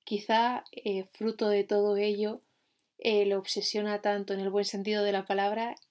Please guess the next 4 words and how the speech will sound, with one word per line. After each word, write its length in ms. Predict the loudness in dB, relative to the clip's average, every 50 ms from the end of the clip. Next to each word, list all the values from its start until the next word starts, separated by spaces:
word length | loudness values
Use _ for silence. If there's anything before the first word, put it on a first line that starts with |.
| _ _ _ _ _ _ _ _
convencer 920 | -2 0 0 0 -2 -2 -4 -4 -6 -10 -4 0 2 2 2 0 -2 -8 -10
a 140 | -10 -8
sus 200 | -8 -8 -10 -10
jugadores. 720 | -8 -4 -2 0 0 0 0 -2 -2 -2 -4 -6 -8 -12